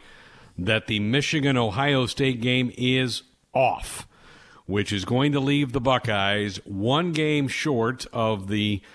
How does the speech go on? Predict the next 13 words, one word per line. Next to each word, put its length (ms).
preseason 880
mandated, 640
you 160
have 280
to 100
play 260
six 560
to 140
qualify 760
for 160
the 120
Big 380
Ten 420